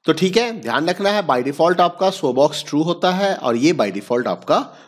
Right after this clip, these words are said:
फॉल्स होता है। तो चलिए ज़रा इसको एग्जांपल्स के through देखते हैं। जैसे कि अभी देखिए मैंने यहाँ पे show box को फॉल्स कर दिया है, so means हमारा ट्रू है। तो ये देखिए इसने हमें अरिथमेटिक मीन तो दिखाया ही है,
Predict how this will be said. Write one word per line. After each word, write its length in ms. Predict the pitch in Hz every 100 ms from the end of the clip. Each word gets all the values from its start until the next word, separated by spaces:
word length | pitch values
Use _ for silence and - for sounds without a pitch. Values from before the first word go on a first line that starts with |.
| _ -
फॉल्स 380 | - 95 -
होता 220 | 76 - -
है। 120 | - - - - - -
तो 80 | 156
चलिए 240 | 196 233
ज़रा 160 | 240 240
इसको 220 | 220 220
एग्जांपल्स 540 | 143 107 117 165 180
के 80 | 196
through 200 | 196 185
देखते 280 | 175 175 180
हैं। 140 | 190
जैसे 220 | 135 117 135
कि 120 | 135
अभी 180 | 123 143
देखिए 280 | 135 156
मैंने 240 | 143 135 139
यहाँ 180 | 113 110
पे 140 | 151
show 200 | - 110
box 240 | 95 92 -
को 120 | 117
फॉल्स 300 | - 123 143
कर 160 | 185 165
दिया 240 | 175 170
है, 160 | 180 180 - - -
so 180 | 196 190
means 280 | 190 190
हमारा 340 | 170 107 101 95
ट्रू 260 | - 160 180
है। 180 | 180 180 - - -
तो 80 | 175
ये 140 | 190
देखिए 300 | 202 208 233
इसने 260 | 226 220 214
हमें 280 | 180 180 190
अरिथमेटिक 560 | 147 143 143 156 147
मीन 180 | 131 127
तो 120 | 131
दिखाया 400 | 95 - 110 131
ही 180 | 165 170
है, 300 | 165 165